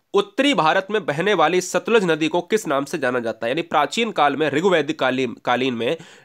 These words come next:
नाम अलग-अलग नदियों के थे। मैं आपको चार नाम बताऊंगा भी जो एग्जाम में सबसे ज़्यादा पूछे जाते हैं। उत्तरी भारत में बहने वाली सतलज नदी को किस नाम से जाना जाता था?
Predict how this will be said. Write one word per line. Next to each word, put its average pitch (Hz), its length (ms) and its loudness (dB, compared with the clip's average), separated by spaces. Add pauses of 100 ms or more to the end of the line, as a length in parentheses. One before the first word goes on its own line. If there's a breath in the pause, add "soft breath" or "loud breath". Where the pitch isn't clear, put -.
नाम 143 400 0
अलग-अलग 147 460 0
नदियों 123 280 -4
के 110 160 -6
थे। 98 200 -12 (300)
मैं 139 160 -2
आपको 151 300 2
चार 160 280 0
नाम 156 240 -2
बताऊंगा 156 440 0
भी 165 240 -4 (240 soft breath)
जो 147 100 0
एग्जाम 131 380 0
में 175 100 0
सबसे 151 300 -4
ज़्यादा 131 180 0
पूछे - 280 -12
जाते 107 240 -8
हैं। 113 220 -12 (400 soft breath)
उत्तरी 240 320 0
भारत 165 360 0
में 190 140 -4
बहने 156 260 -2
वाली 147 260 0
सतलज 190 360 -2
नदी 143 240 -2
को 151 140 -2
किस 147 260 -8
नाम 165 200 0
से 175 120 -8
जाना 131 220 0
जाता 120 280 -2
था? 147 360 0